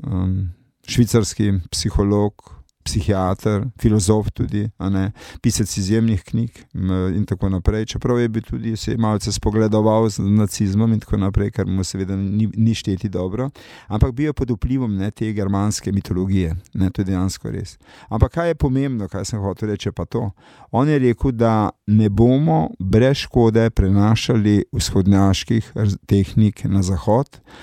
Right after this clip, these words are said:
in da vzhodnja-, da zahodnjaška psiha absolutno ni primerna za sprejemanje le-teh. No, da bom pa to potrdil na slovenskem primeru. Jaz sem bil, nekaj let sem bil, pet in nekaj več let sem bil direktor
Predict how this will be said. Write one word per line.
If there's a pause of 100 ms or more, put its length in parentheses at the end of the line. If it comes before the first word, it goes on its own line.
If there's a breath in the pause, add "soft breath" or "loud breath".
(140 loud breath)
in
da
vzhodnja-,
da
zahodnjaška
psiha
absolutno
ni
primerna
za
sprejemanje
le-teh. (400 loud breath)
No,
da
bom
pa
to
potrdil
na
slovenskem
primeru. (100)
Jaz
sem
bil,
nekaj
let
sem
bil, (500)
pet
in
nekaj
več
let
sem
bil
direktor